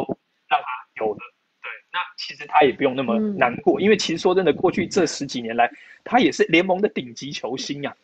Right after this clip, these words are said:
Speaker 1: 我觉得他没拿总冠军，
Speaker 2: 嗯，对。
Speaker 1: 少了那一点点遗憾，但也还 OK。那当然很开心，就是说他现在有机会，终于，人家就说他摸不到西决的地板嘛，现在他不但摸到了，
Speaker 2: 嗯。
Speaker 1: 然后又晋级到总冠军的，第一次打生涯的总冠军。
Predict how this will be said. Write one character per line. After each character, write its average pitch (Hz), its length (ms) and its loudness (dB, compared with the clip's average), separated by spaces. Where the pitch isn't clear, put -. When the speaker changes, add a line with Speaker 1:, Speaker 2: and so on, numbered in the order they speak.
Speaker 1:
我 131 120 -4
觉 170 160 4
得 190 80 -2
他 220 140 2
没 214 140 2
拿 240 160 2
总 123 120 -4
冠 147 140 -4
军， 220 100 0
Speaker 2:
嗯， 175 300 -4
对。 - 20 -18
Speaker 1:
少 170 240 6
了 185 80 -2
那 262 140 -4
一 - 20 -8
点 247 140 -6
点 147 180 -6
遗 143 80 -12
憾， 185 300 -8
但 170 220 -8
也 117 160 -14
还 - 240 -16
OK。 131 420 -8
那 175 140 -2
当 185 140 4
然 165 100 -4
很 147 100 -18
开 147 200 -6
心， 147 160 -16
就 143 80 -10
是 127 60 -12
说 131 120 -12
他 - 140 -12
现 143 120 -6
在 135 80 -14
有 123 160 -12
机 143 160 -8
会， 143 120 -2
终 185 320 -2
于， 120 260 -10
人 147 140 0
家 160 40 2
就 165 120 -4
说 170 280 2
他 170 140 2
摸 170 240 0
不 143 120 -10
到 147 140 -2
西 165 320 -12
决 110 220 -14
的 117 100 -12
地 135 160 -12
板 - 240 -12
嘛， - 80 -20
现 175 120 2
在 175 60 2
他 180 100 2
不 147 140 -2
但 156 160 0
摸 151 260 -2
到 160 140 4
了， 220 80 0
Speaker 2:
嗯。 180 200 -6
Speaker 1:
然 120 120 -6
后 147 80 -2
又 120 160 2
晋 139 320 -8
级 123 160 -14
到 135 100 -2
总 113 160 -12
冠 120 180 -2
军 110 200 -18
的， 107 160 -14
第 185 160 -4
一 202 40 -4
次 175 200 -8
打 - 240 -2
生 180 160 -8
涯 123 180 -2
的 120 80 -4
总 113 140 -8
冠 123 180 -2
军。 104 220 -12